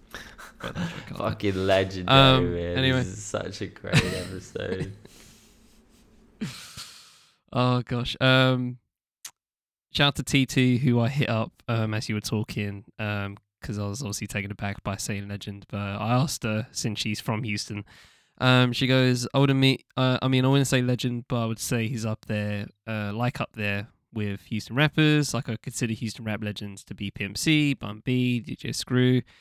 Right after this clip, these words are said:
Speaker 1: Um, she said Megan will be later on. Uh, then, like, the second tier will be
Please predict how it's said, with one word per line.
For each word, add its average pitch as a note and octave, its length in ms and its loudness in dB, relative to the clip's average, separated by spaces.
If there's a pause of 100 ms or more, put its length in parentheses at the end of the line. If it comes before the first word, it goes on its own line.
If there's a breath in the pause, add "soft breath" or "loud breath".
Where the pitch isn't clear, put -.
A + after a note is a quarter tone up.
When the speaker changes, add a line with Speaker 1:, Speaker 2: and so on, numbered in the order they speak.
(380 soft breath)
Speaker 1:
Um, G#2+ 280 -4
she A2 220 -4
said G#2 340 -4
Megan G2+ 340 -4
will G2+ 120 -2
be G2 160 -8
later G#2 260 -4
on. C#3+ 240 2 (400 soft breath)
Uh, B2+ 300 4
then, C3 200 4
like, B2+ 140 2
the A#2+ 60 -2
second B2 300 2
tier A2+ 280 2
will G#2+ 180 0
be G#2 400 -2